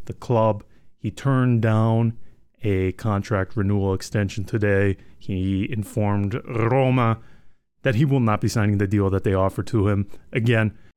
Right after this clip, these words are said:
very unsurprising. So just a brief background on it. There, there's, at this moment at least, there, there's not a whole lot of, uh, activity pertaining to Roma's market. So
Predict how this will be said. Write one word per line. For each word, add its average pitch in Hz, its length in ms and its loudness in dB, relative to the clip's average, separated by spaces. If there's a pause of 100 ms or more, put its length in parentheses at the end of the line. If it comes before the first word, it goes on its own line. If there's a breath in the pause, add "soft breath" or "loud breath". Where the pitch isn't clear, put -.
(120)
very 95 260 0
unsurprising. 98 840 0
So 98 480 0 (480)
just - 260 -4
a 98 140 0 (560)
brief 117 400 0 (120)
background 98 600 0
on 95 180 2
it. 101 320 -4
There, 147 240 0
there's, 131 320 0 (420 soft breath)
at 139 120 -4
this 165 160 0
moment 131 320 4
at 101 80 2
least, 101 280 0
there, 123 220 0
there's 110 400 -2
not 123 600 2
a 104 160 -6
whole 117 240 2
lot 110 320 2
of, 104 400 0
uh, 101 260 2
activity 110 720 0 (300)
pertaining 123 440 0
to 127 160 2
Roma's 127 380 2
market. 131 460 0
So 104 360 0